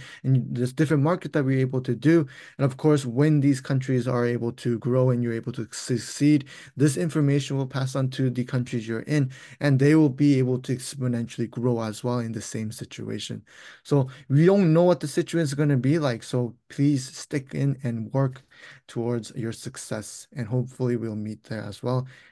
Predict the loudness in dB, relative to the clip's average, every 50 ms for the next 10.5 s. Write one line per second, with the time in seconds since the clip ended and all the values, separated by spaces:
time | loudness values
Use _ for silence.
0 | _ _ -10 -8 -8 -8 -10 -12 -10 -10 -8 -8 -8 -8 -10 -12 -14 -14 -12 -12
1 | -12 -14 -12 -12 -12 -14 -12 -10 -10 -10 -10 -12 _ _ _ _ _ -14 -14 -12
2 | -10 -12 -12 -12 -14 -14 -14 -16 -16 -18 -18 _ -20 -20 -20 _ _ _ _ _
3 | _ _ _ _ _ _ _ _ _ _ _ _ _ _ _ _ _ _ _ _
4 | _ _ _ _ _ _ _ _ _ _ _ _ _ _ _ _ _ 2 2 2
5 | 4 4 4 4 4 4 4 2 4 4 4 4 4 0 -4 -8 _ -2 0 2
6 | 2 2 0 -2 -2 0 2 4 4 4 4 4 2 2 0 0 0 2 2 2
7 | 0 -2 0 4 6 6 8 8 6 6 4 -2 -2 0 2 2 2 2 0 -2
8 | -2 -2 -2 0 0 0 -2 -2 -2 -2 -4 -6 -8 -8 -4 -4 -2 -2 -2 -4
9 | -4 -8 -12 -20 _ _ -20 -20 _ _ _ _ _ _ _ _ _ _ _ _
10 | _ _ _ -8 -6 -6 -4 -4 -6 -8